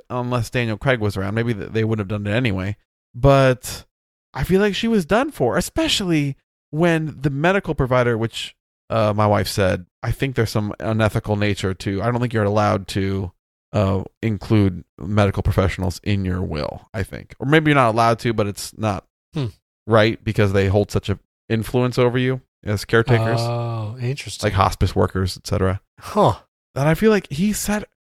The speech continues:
Speaker 1: he really put her in a bad place. That's just my opinion.
Speaker 2: Yeah. It, it, yeah. It was
Speaker 1: You
Speaker 2: nice.
Speaker 1: may,
Speaker 2: It was a
Speaker 1: you
Speaker 2: nice
Speaker 1: may disagree
Speaker 2: thought.
Speaker 1: with me. You may
Speaker 2: No,
Speaker 1: disagree
Speaker 2: no,
Speaker 1: with
Speaker 2: no.
Speaker 1: me.
Speaker 2: He had to try and come up with that whole plan, and, you know, they had eight minutes. <laughs>
Speaker 1: Right,
Speaker 2: But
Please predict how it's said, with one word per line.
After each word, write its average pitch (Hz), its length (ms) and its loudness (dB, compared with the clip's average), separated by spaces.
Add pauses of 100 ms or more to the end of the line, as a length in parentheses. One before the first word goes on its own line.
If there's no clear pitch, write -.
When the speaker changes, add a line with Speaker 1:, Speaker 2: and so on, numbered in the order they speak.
(120)
Speaker 1:
he 180 120 0
really 233 240 4
put - 200 4
her 180 160 0
in 180 100 2
a 147 60 2
bad 135 340 0
place. - 600 -2 (260)
That's 123 160 0
just 110 120 -6
my 90 140 -2
opinion. - 340 -10 (120)
Speaker 2:
Yeah. 135 440 4 (260)
It, 165 180 2
it, 175 140 -10 (100)
yeah. 104 400 -6 (280)
It 180 80 0
was 170 120 4
Speaker 1:
You 170 40 -2
Speaker 2:
nice. 185 180 4
Speaker 1:
may, - 100 -2
Speaker 2:
It - 40 -2
was 151 100 -4
a 160 40 -2
Speaker 1:
you 165 60 2
Speaker 2:
nice 175 160 2
Speaker 1:
may 151 60 -2
disagree 117 280 0
Speaker 2:
thought. 104 60 2
Speaker 1:
with 87 120 -6
me. 85 220 -12 (320)
You 135 80 -6
may 117 80 0
Speaker 2:
No, 311 80 4
Speaker 1:
disagree 302 220 4
Speaker 2:
no, 233 80 4
Speaker 1:
with 208 80 -2
Speaker 2:
no. 220 160 -2
Speaker 1:
me. 110 60 -10 (280)
Speaker 2:
He 180 220 -6
had 185 140 0
to 127 100 -12
try 151 180 4
and 127 100 0
come 147 120 2
up 127 80 0
with 120 80 -12
that 113 100 0
whole 123 200 4
plan, 127 360 0
and, 113 260 -4 (280)
you 147 80 -6
know, 120 100 0
they 120 100 2
had 131 260 2
eight 151 260 0
minutes. 120 560 -2
<laughs> - 40 -16 (640)
Speaker 1:
Right, 135 240 4
Speaker 2:
But - 120 -2